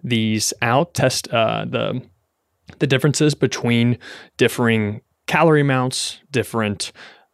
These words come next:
fat and carbohydrate amounts, uh, it simply does not matter whenever it comes to fat loss. You can have high carb days and low carb days, but the main thing that is dictating fat loss and weight loss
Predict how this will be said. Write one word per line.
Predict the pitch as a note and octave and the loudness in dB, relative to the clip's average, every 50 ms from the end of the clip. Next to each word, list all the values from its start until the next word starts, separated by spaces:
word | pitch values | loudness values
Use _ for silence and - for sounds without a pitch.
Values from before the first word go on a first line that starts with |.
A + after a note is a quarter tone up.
| _ _ | _ _
fat | _ - - C#3 A#2 A#2 - - - - | _ -2 0 0 0 0 -2 -4 -6 -8
and | C3 A2 G#2+ - | -8 -8 -6 -4
carbohydrate | - A#2 G2 F#2 - - E3+ D#3+ C#3+ D#3 D3 | -2 -2 -2 -2 0 2 2 2 4 4 2
amounts, | C#3 C3+ B2+ B2+ A#2+ A#2 A2+ - - - - | 2 2 2 0 0 0 -2 -4 -8 -8 -6
uh, | A#2 A2 - | -6 -6 -4
it | - A2 A#2 - | -4 -4 -2 0
simply | - - E3+ E3 E3 E3+ D#3+ D3 C#3+ C#3 B2+ A2 - C#3 C3 A#2 | 2 2 2 4 4 4 4 4 4 4 2 0 -2 -6 -10 -2
does | - B2+ A#2+ B2 A#2+ - | 2 2 4 4 2 2
not | B2 A2+ G#2+ G2 | 0 0 0 0
matter | G#2+ G#2+ G#2+ G#2 G2+ G2+ F#2+ F#2+ F#2+ - _ _ _ _ | 0 0 0 0 0 0 0 0 -2 -4 _ _ _ _
whenever | C3 A#2+ A2 G2+ G#2 G2+ | -2 0 0 2 2 0
it | F#2+ - | -2 -2
comes | - - A#2+ A2 G#2 G2+ G2 F#2 - - - - - - - - _ _ | -6 -6 -4 -4 -2 -2 -4 -4 -6 -6 -8 -12 -18 -20 -20 -20 _ _
to | - - A2 G#2 G#2 G2 F#2+ F#2+ - | -4 -2 0 0 0 -2 -2 -4 -8
fat | _ - D#3+ D#3 - - | _ 2 2 2 2 0
loss. | G1+ - - - - - B2+ | -2 -6 -6 -6 -6 -4 -4
You | A2 | -4
can | - - | -4 -2
have | - C#3+ D3 C#3 A2+ | -2 2 2 2 2
high | G#2+ C3 C3+ | 2 2 0
carb | B2+ - C3 B2 B2 | 2 2 0 0 2
days | B2+ B2 A#2+ A#2+ A2+ - | 0 2 2 2 0 -2
and | - A2 A2+ | -4 -2 2
low | C#3 E3 D3+ | 2 2 2
carb | - - B2+ A2 A2 | 2 0 -4 -2 -2
days, | A#2+ A2+ A2 A2 G#2+ G#2 - - - - - - _ | -2 0 0 0 -2 -4 -8 -12 -16 -20 -20 -4 _
but | A2 - | -2 0
the | - G#2+ | 2 2
main | A#2+ C3 C3+ B2+ | 2 4 4 2
thing | A#2 - A#2+ A#2 | 2 2 2 2
that | A2+ A2 G#2 | 2 2 0
is | F#2+ | -2
dictating | F#2+ - C3 B2+ - - - B2+ A2+ A2+ G#2+ | -2 -2 -2 -2 -2 -4 -4 -2 -2 -2 -4
fat | - - B2 A2+ G2 | -2 -2 -2 -2 0
loss | G#2 G#2+ G2+ - - | 0 -2 -2 -2 -2
and | B2+ B2 | -2 0
weight | D#3+ G3 E3 | 2 2 2
loss | C#3 C3+ C3 C3 C3 - - - | 4 4 4 4 2 0 -2 -8